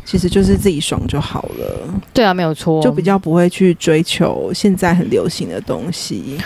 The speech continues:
Speaker 2: 我觉得化妆的话就是一个重点啊。
Speaker 1: 嗯，
Speaker 2: 我觉得
Speaker 1: 对。
Speaker 2: 就是你不要全部都是重点，就是比如说你就是，
Speaker 1: 嗯。
Speaker 2: 假设这是今天，今天你着重是眼妆，就眼妆化浓一点。
Speaker 1: 嗯。
Speaker 2: 那如果今天着重唇妆，就唇妆化浓一点。
Speaker 1: 嗯。
Speaker 2: 就是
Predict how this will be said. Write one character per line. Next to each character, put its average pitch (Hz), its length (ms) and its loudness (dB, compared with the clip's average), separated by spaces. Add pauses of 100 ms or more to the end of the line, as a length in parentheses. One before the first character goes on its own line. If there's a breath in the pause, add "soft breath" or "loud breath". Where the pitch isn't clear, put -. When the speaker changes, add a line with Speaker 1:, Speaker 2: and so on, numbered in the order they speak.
(140 loud breath)
Speaker 2:
我 202 100 4
觉 220 80 6
得 285 60 6
化 294 160 4
妆 262 220 2
的 226 40 4
话 233 220 2
就 226 80 4
是 233 140 2
一 185 60 4
个 175 100 4
重 160 320 0
点 - 280 -4
啊。 65 220 -8
Speaker 1:
嗯， 185 380 2
Speaker 2:
我 180 100 6
觉 185 80 4
得 220 80 6
Speaker 1:
对。 214 300 0 (180)
Speaker 2:
就 247 120 4
是 254 160 4
你 170 120 4
不 170 120 2
要 208 180 6
全 170 260 0
部 202 160 4
都 196 200 4
是 185 100 -4
重 156 380 -2
点， 123 260 -4
就 214 140 4
是 233 120 6
比 214 100 6
如 180 60 4
说 202 140 6
你 180 80 2
就 180 80 6
是， 202 160 6
Speaker 1:
嗯。 - 60 -2 (120)
Speaker 2:
假 180 80 0
设 190 140 2
这 202 140 2
是 190 180 -2 (100)
今 214 160 2
天， 196 240 4 (220)
今 208 180 2
天 226 160 6
你 175 100 2
着 175 180 2
重 202 120 6
是 190 120 0
眼 160 200 4
妆， 185 220 2
就 202 80 4
眼 165 220 4
妆 185 200 2
化 196 180 4
浓 151 220 -4
一 160 40 0
点。 156 280 0 (100)
Speaker 1:
嗯。 190 300 2
Speaker 2:
那 220 60 4
如 240 60 6
果 190 80 4
今 214 160 2
天 214 180 2
着 190 140 2
重 202 140 6
唇 160 260 2
妆， 175 180 4
就 196 80 4
唇 170 160 2
妆 175 100 4
化 190 140 4
浓 151 220 0
一 160 60 0
点。 151 220 0
Speaker 1:
嗯。 202 40 0
Speaker 2:
就 196 40 8
是 202 240 6